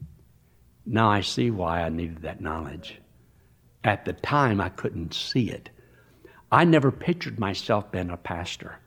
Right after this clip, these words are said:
All I wanted to know was enough about Ephesians two eight nine, John three sixteen, how to do the, the hand gesture smooth so I could just win people to the Lord.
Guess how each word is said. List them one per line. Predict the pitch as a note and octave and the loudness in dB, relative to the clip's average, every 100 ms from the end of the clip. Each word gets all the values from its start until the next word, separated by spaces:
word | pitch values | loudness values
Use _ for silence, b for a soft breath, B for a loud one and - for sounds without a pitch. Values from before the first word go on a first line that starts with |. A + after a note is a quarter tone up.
| b b b b b b | b b b b b b
All | D#3 D#3 | 8 10
I | F3+ | 8
wanted | F#3+ D3 C3+ B2 | 8 8 6 4
to | A2 | 2
know | A#2+ B2+ | 6 8
was | C#3 C3 A2+ | 8 4 4
enough | A2+ C#3 C#3 | 4 4 4
about | A#2 A#2+ A#2 | 4 4 4
Ephesians | - D3 C#3 C3 | 2 2 4 2
two | - B2+ | 4 4
eight | - | 4
nine, | A#2 A#2 A2+ | 2 2 4
John | C#3 D3 | 4 2
three | - C3+ | -2 -4
sixteen, | - C#3 - B2+ B2 | -2 -4 -2 0 2
how | A#2+ C#3 | 2 2
to | |
do | B2 B2+ | 2 0
the, | A#2+ A#2 - B B - | 2 -2 -4 B B 0
the | B2 | 4
hand | A#2 C#3 G#2+ | 6 6 8
gesture | B2+ A#2+ B2 | 6 6 0
smooth | G#2+ - B2+ A2+ | 0 4 4 6
so | B2+ | 4
I | A2+ | 4
could | G#2+ | 2
just | F#2+ | 0
win | G#2 G2+ | 0 0
people | G2 | -2
to | G2 | -2
the | F2 | -4
Lord. | D2+ D#2+ | -4 -2